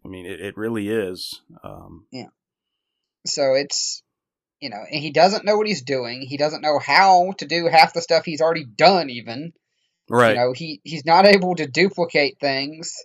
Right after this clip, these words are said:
Speaker 2: on any kind of a measurable level. He's got no teaching and training, and he's just taking ho-, he's literally like a child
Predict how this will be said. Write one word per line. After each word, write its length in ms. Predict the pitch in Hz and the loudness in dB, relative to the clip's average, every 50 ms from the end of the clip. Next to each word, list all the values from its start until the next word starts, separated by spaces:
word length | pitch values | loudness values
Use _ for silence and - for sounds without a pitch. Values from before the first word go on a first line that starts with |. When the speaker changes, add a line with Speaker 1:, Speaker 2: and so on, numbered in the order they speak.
| _ _ _ _ _ _ _ | _ _ _ _ _ _ _
Speaker 2:
on 160 | - 143 147 | -2 0 0
any 200 | 151 156 156 147 | 0 -2 -4 0
kind 180 | - 160 156 151 | 0 2 2 2
of 60 | 139 | 0
a 80 | 143 | -2
measurable 520 | 139 143 139 143 139 139 135 120 123 120 110 | 0 0 0 0 0 -2 -4 -2 -4 -4 -4
level. 360 | 113 110 104 - 113 127 143 | -6 -6 -6 -8 -10 -10 -10
He's 180 | 127 147 147 135 | -10 -12 -12 -2
got 200 | - - 131 120 | 2 2 2 2
no 160 | 131 143 165 180 | 2 0 0 0
teaching 480 | - - 180 160 160 - 160 151 147 131 | -2 -4 -8 -8 -8 -8 -8 -6 -6 -8
and 80 | 123 | -8
training, 540 | - - 151 147 143 127 117 117 131 156 170 _ _ _ _ _ _ _ _ _ _ _ _ _ _ _ - | -8 -6 -6 -4 -4 -6 -6 -8 -10 -12 -14 _ _ _ _ _ _ _ _ _ _ _ _ _ _ _ -10
and 520 | 143 139 135 135 135 135 135 135 131 123 _ _ _ _ _ _ _ _ _ _ _ _ _ _ _ _ _ - | -6 -2 -2 -2 -2 -4 -6 -8 -12 -16 _ _ _ _ _ _ _ _ _ _ _ _ _ _ _ _ _ -14
he's 240 | - 151 175 170 | -6 -4 -4 -2
just 180 | - 170 160 - | -2 -2 -4 0
taking 320 | - 185 185 180 170 165 156 | 0 0 0 0 -2 -10 -10
ho-, 200 | - 175 175 - - | -8 -8 -8 -6 -4
he's 240 | 180 214 202 160 | -2 -2 -2 -2
literally 720 | 156 170 233 247 247 240 214 202 202 196 185 185 180 175 - _ _ _ _ _ _ - | 0 4 8 8 8 8 6 4 2 2 2 0 -4 -6 -10 _ _ _ _ _ _ 4
like 220 | 160 160 170 165 | 4 6 6 4
a 60 | 156 | 2
child 680 | - - - 190 196 208 196 170 151 143 143 147 147 | 2 4 6 6 8 10 8 8 6 4 0 -4 -8